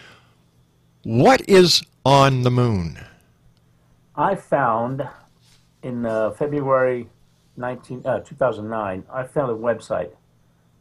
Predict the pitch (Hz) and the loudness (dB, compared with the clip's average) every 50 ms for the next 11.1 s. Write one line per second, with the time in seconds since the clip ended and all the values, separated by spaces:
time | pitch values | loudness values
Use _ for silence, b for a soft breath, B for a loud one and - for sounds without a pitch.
0 | _ _ _ - 107 98 92 90 104 113 117 107 117 139 139 135 123 117 107 - | _ _ _ -8 -6 -6 -4 -2 -2 -4 -4 -2 -4 -4 -4 -4 -8 -12 -12 -12
1 | - - 139 131 123 120 - 120 107 98 - - 131 123 117 113 110 107 98 104 | -10 -10 -10 -10 -10 -10 -10 -8 -8 -8 -8 -8 -8 -6 -4 -4 -4 -6 -6 -8
2 | 110 104 98 92 - - 110 101 107 120 120 117 110 104 98 101 98 - 107 98 | -10 -10 -10 -12 -12 -10 -8 -8 -6 -4 -4 -2 -2 -2 -2 -2 -6 -8 -10 -12
3 | 98 - - - - 117 110 120 120 110 127 147 147 143 - - - 151 135 113 | -12 -14 -16 -12 -10 -8 -6 -4 -2 0 0 0 -2 -2 -6 -10 -8 -8 -8 -8
4 | - - - 143 135 131 120 - 110 107 117 131 135 131 - - - 110 113 135 | -8 -8 -8 -6 -6 -6 -8 -8 -8 -4 -2 -2 -2 -2 -6 -14 -16 -10 -6 -6
5 | 156 180 165 147 131 123 117 - 117 110 117 123 123 - 135 127 123 123 117 110 | -4 -4 -2 -2 -2 -2 -4 -6 -10 -10 -10 -10 -10 -10 -12 -8 -4 -4 -4 -4
6 | - 113 - - - 117 110 107 101 101 98 104 104 110 107 101 98 92 - _ | -4 -10 -16 -14 -10 -8 -8 -6 -6 -8 -8 -8 -8 -8 -6 -6 -8 -8 -10 _
7 | _ _ _ - 82 82 92 107 107 104 - - 110 104 101 98 107 127 160 175 | _ _ _ -18 -12 -4 -2 -2 -2 -2 -2 -4 -2 -2 -2 -6 -6 -6 -4 -4
8 | 131 - - b b b b b - - 120 113 139 165 175 165 147 139 117 110 | -4 -4 -8 b b b b b -6 -2 -2 0 0 0 0 0 -2 -2 -4 -6
9 | - - - 143 135 - - 143 123 107 104 - - 160 135 120 - _ - _ | -8 -6 -4 -4 -4 -4 -6 -10 -10 -10 -12 -8 -6 -6 -6 -6 -8 _ -20 _
10 | _ _ _ _ _ _ _ _ _ _ _ - 110 110 127 170 190 156 107 80 | _ _ _ _ _ _ _ _ _ _ _ -14 -10 -6 -4 -2 -2 -2 -2 -4
11 | - - | -8 -14